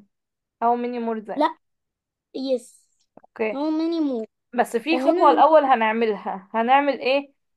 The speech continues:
Speaker 1: هنعمل بلس لباسم ومينا.
Speaker 2: هنعمل بلس لباسم ومينا،
Speaker 1: بعدين النمبر
Speaker 2: وبعديها
Speaker 1: اللي هيطلع هنعمله ماينس النمبر بتاع سارة.
Speaker 2: أنا، أنا عارفة، أنا عارفة.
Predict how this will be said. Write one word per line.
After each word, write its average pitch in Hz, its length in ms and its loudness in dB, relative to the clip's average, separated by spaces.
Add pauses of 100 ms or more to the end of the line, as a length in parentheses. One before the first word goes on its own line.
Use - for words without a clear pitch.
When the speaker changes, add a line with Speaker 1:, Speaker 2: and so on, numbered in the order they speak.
(140)
Speaker 1:
هنعمل 285 640 0
بلس 269 400 2
لباسم 294 500 0
ومينا. 247 480 -8 (960)
Speaker 2:
هنعمل 311 500 0
بلس 311 380 -4
لباسم 294 540 -2
ومينا، 302 460 0 (320)
Speaker 1:
بعدين 262 280 2
النمبر 294 260 2
Speaker 2:
وبعديها 320 200 6
Speaker 1:
اللي 277 140 2
هيطلع 440 600 2 (340)
هنعمله 240 420 -2
ماينس 311 480 -2
النمبر 262 500 -4
بتاع 226 280 -2
سارة. 190 320 -6 (760)
Speaker 2:
أنا، 311 220 -8 (120)
أنا 320 240 -2
عارفة، 302 260 -8
أنا 254 280 -12 (180)
عارفة. 269 140 -12